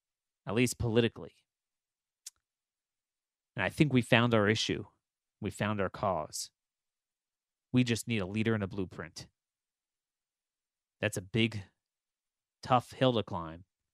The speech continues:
but it's a hill we must embark on climbing 'cause we just have no choice. I want you guys to enjoy your weekend.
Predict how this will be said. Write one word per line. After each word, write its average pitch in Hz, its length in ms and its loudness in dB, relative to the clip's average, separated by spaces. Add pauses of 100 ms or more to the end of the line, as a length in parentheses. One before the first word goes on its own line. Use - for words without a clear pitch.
(840)
but 117 60 4
it's 104 120 -2
a 98 60 -8
hill 110 380 4
we 101 100 -2
must 98 340 -2
embark 101 440 0
on 87 120 -10
climbing 82 380 -10
'cause 95 180 -12
we 98 120 -10
just 98 180 -6
have 95 160 -4
no 95 140 -4
choice. - 480 -10 (1080)
I - 40 0
want 175 80 8
you 170 40 4
guys 143 200 8
to 147 80 2
enjoy 127 240 8
your 120 160 8
weekend. 131 560 0